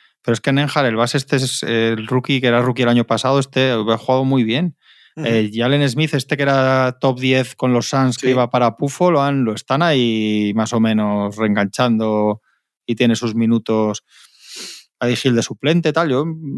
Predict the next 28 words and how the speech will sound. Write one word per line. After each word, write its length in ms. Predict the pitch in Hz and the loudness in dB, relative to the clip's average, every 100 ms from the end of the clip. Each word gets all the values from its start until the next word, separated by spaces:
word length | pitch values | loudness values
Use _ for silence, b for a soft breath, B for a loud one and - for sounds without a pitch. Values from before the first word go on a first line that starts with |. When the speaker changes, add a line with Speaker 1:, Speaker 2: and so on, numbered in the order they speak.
| 131 | -6
Speaker 1:
Carlisle, 400 | - 117 113 107 104 | -2 0 0 0 0
evidentemente, 520 | 107 101 107 104 104 | -2 -4 -6 -6 -4
es 60 | |
un 80 | 113 | -4
tío 120 | 101 104 | 0 2
que 60 | |
no 100 | 104 | 2
se 120 | 101 | 0
va 80 | 104 | -2
a 20 | |
disparar 340 | 107 - 107 104 | -2 -4 -6 -4
en 60 | |
el 60 | 98 | -6
pie. 180 | - 139 | -2 0
Yo, 180 | 117 143 _ _ | 0 -2 _ _
yo 320 | - 131 160 160 | -6 -2 0 0
sé, 440 | 165 156 156 156 | 0 0 0 -6
yo, 360 | 127 147 170 180 | -4 0 2 0
si 480 | - - - 143 135 | -2 -10 -6 -2 2
hay 200 | 139 160 | 2 2
mucho 560 | 175 175 175 165 156 151 | -2 -4 -2 2 2 2
tontada, 580 | 147 139 139 135 131 127 | 0 0 2 2 0 0
que 100 | 110 | -2
la 160 | 107 | 0
de, 140 | 107 110 - 117 - | 0 -2 -4 -10 -4
parece 320 | 113 113 113 | -2 -2 -4
claro 200 | - 113 | -2 0
que 100 | 107 | 0